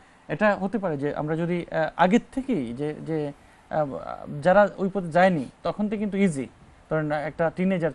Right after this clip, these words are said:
ছেলে আহ, যাদেরকে ইয়ুথ হিসেবে আমরা ধরবো, এর আগে থেকে যদি family ব্যাকগ্রাউন্ড, ওর, মানে, আমরা ফ্যামিলির মা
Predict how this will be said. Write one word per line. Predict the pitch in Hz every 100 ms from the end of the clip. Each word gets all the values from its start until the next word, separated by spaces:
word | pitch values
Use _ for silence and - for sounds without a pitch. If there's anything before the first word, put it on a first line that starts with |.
| -
ছেলে | 135 139 156 - - - - -
আহ, | 143 135 131
যাদেরকে | 139 139 143 -
ইয়ুথ | 156 160 160 - -
হিসেবে | 143 151 151
আমরা | 135
ধরবো, | 151 151 151 247 - -
এর | - 196
আগে | 190
থেকে | 208 233 214
যদি | 208
family | 196 180 175 180
ব্যাকগ্রাউন্ড, | 165 143 156 151 135
ওর, | 143 143 135 117
মানে, | 151 139
আমরা | 135 139 - - - -
ফ্যামিলির | 165 175 170 165
মা | 156 151 156 165